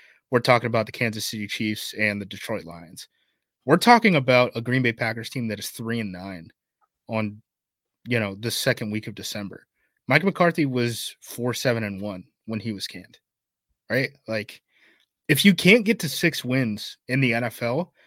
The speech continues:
it doesn't really matter what the expectations are. Like, you usually get fired if you're a veteran coach. I, I checked this stat by hand last night 'cause I could not figure out a way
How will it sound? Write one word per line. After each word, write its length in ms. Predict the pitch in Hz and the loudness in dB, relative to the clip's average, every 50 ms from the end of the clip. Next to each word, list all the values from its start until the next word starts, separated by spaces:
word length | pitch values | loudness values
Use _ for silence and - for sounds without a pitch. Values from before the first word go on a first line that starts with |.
| _ _ _ _ _ - | _ _ _ _ _ 2
it 120 | 165 156 | 4 8
doesn't 260 | 180 190 220 254 233 | 8 8 8 8 6
really 220 | 170 - 180 156 135 | 6 4 2 2 2
matter 460 | 113 104 101 101 110 117 127 135 127 | 0 0 0 -2 -2 -2 -2 -4 -4
what 180 | 110 113 113 - | -4 -6 -6 -4
the 120 | 127 110 | -4 -4
expectations 760 | 110 113 - - 113 104 - - 110 110 101 - 147 147 156 | -4 -4 -4 -6 -8 -8 -6 -6 -8 -6 -6 -6 -6 -6 -4
are. 200 | 165 170 170 165 | -4 -4 -4 -4
Like, 280 | 135 110 107 110 - _ _ _ _ _ _ _ _ _ _ | -6 -8 -10 -10 -14 _ _ _ _ _ _ _ _ _ _
you 120 | - 143 160 | 4 6 6
usually 500 | 147 127 143 196 240 247 285 233 208 170 | 6 8 8 6 8 8 6 4 4 4
get 160 | 139 135 - | 2 0 0
fired 480 | - - - 127 139 139 117 104 98 - | -2 -2 2 4 6 6 6 4 0 -4
if 120 | - - | -8 -8
you're 120 | 127 107 | -8 -8
a 40 | 98 | -8
veteran 380 | 98 104 107 107 104 95 95 95 | -6 -6 -6 -4 -6 -8 -12 -14
coach. 260 | - - 92 - - - | -14 -14 -14 -14 -14 -2
I, 180 | 117 139 190 220 214 208 160 - - | 4 6 6 6 6 2 -4 -4 2
I 120 | 135 151 | 2 4
checked 400 | 190 185 - - - 190 - - _ 147 | 4 2 2 2 4 2 2 0 _ -4
this 360 | 160 165 139 - - - - _ _ _ _ _ _ _ _ _ | -4 -2 -4 -6 -10 -14 -18 _ _ _ _ _ _ _ _ _
stat 640 | - - - - - - 139 135 175 175 147 139 | -10 -6 -6 -6 0 4 8 8 8 6 4 0
by 220 | 135 135 123 117 110 | -2 0 0 0 0
hand 640 | 104 101 - - 135 131 127 110 95 - 101 - _ _ _ _ _ _ _ _ | -2 -6 -4 -2 0 0 0 0 -4 -8 -16 -20 _ _ _ _ _ _ _ _
last 340 | 120 113 107 98 - - - | -10 -8 -8 -8 -10 -14 -14
night 160 | 101 101 - - _ _ | -16 -18 -20 -20 _ _
'cause 100 | - 131 | -10 -8
I 80 | 120 110 | -8 -8
could 260 | - - 170 170 160 | -6 -4 -4 -2 0
not 200 | 165 165 165 - | 0 -2 -2 -2
figure 280 | - 165 147 147 147 | -4 -4 -2 0 0
out 140 | 147 139 127 | 0 0 -2
a 60 | 120 | -2
way 420 | 113 117 120 120 120 110 101 98 | -2 -2 -2 -2 -2 -2 -4 -6